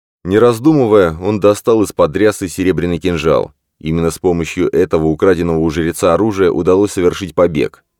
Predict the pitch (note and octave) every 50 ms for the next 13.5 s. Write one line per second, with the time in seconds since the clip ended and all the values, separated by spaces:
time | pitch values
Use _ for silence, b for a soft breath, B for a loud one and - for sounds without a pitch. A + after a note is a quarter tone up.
0 | _ _ - D2 - - E2+ E2 D#2+ D#2 D2+ C#2+ C#2 - - - F2+ F#2 F#2+ E2
1 | D2 C#2 B1+ C2+ C2+ C2+ C2 C#2+ E2 F2+ F#2 F2 F2+ D#2 - - D2 C2+ B1+ C#2+
2 | C#2 - - D2+ C2+ C2 B1 - A1+ G#1+ G1+ - - _ _ _ _ _ _ _
3 | _ - G2+ G#2 G#2+ A2+ - D3 C#3 B2+ - - F#2 - - - E2+ - G#2+ A#2
4 | - - C3 B2+ - G#2 E2+ E2+ F#2 F2+ F2+ G2 A#2 A2+ G#2+ F#2+ - - - F#2
5 | F2+ F2 E2+ G2+ A2+ G#2+ F#2+ F2+ F#2+ F2 F2 F2+ F2 D#2+ - F2 D#2+ - E2+ F2
6 | F2 D#2+ D#2+ C#2 A#1 - - _ _ _ _ _ _ _ _ _ _ _ _ _
7 | - - F2+ F2+ F2 F2+ F#2 F2 E2 F#2 F2 F2+ - - - G#2 G2+ F#2+ F2+ F2+
8 | F2+ E2+ - - - - G#2+ G#2+ G2+ E2+ F2 E2 D#2+ G2 F2 F2+ F2+ F2 G2+ G2
9 | F2+ F2+ - F2 - - G#2 F#2 F2+ E2+ G2 A#2 A#2+ A#2+ A2+ G2+ F2+ F#2 G2+ A2
10 | A2 G#2+ G2+ F#2 G2 C3 B2+ - - G2 F#2+ G2 G2+ G2+ G2 F#2+ E2+ G#2 G#2+ G#2+
11 | - _ - F#2 F#2 E2+ - - - G#2+ A2+ A2 - - E2 - - - E2+ E2
12 | - G#2+ G2 F2+ F2 E2 D2+ E2 E2+ F#2 F#2+ E2+ - - D2 D2+ - F#2 A2+ A#2+
13 | A2+ F#2 - - - C2+ G#1+ G1+ -